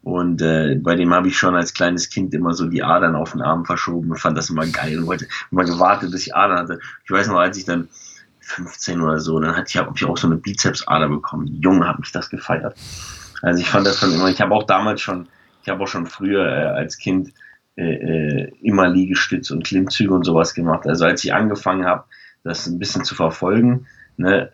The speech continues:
vor dem Fitnessstudio in Berlin, hab ich zu Hause auch schon immer trainiert. Also so zehn, zwölf Klimmzüge und so hab ich damals auch schon hingekriegt. Und, ähm,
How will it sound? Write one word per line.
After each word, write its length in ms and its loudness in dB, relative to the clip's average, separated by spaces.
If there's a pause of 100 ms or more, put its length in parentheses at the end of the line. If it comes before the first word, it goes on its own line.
vor 260 2
dem 160 2
Fitnessstudio 640 -2
in 80 4
Berlin, 480 0 (260)
hab 80 0
ich 80 -4
zu 160 -4
Hause 240 2
auch 100 2
schon 180 -4
immer 140 0
trainiert. 460 -2 (300)
Also 200 -6
so 160 0
zehn, 280 2
zwölf 320 0 (140)
Klimmzüge 480 0
und 120 2
so 100 2
hab 100 4
ich 80 -6
damals 320 0
auch 120 -2
schon 240 -4
hingekriegt. 760 -4 (800)
Und, 360 2
ähm, 560 0